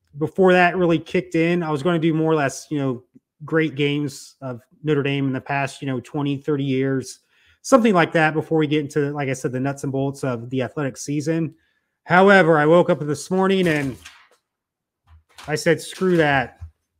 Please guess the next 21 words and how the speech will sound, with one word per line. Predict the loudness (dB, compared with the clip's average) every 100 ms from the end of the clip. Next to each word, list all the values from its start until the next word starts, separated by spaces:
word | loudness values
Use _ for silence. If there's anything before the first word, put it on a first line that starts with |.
| -14
Let | -10
me |
get | -6 -6
that | -4 -4
out | -6
of | -6
here." | -6 -8 -10 -20 _ _ _ _ _ _ _ _ _ _ _ _ -14 -10
Um, | 0 2 4 2 -2 -10 -4
the | 0
news, | 4 6 6 4 2
and | -2
again, | 2 4
if | 2
you | 2
go | 2
to | 2
my | 0
Twitter | 0 2 2
account | 0 -2 -2
right | -6 -4
there, | 0 0 0 -4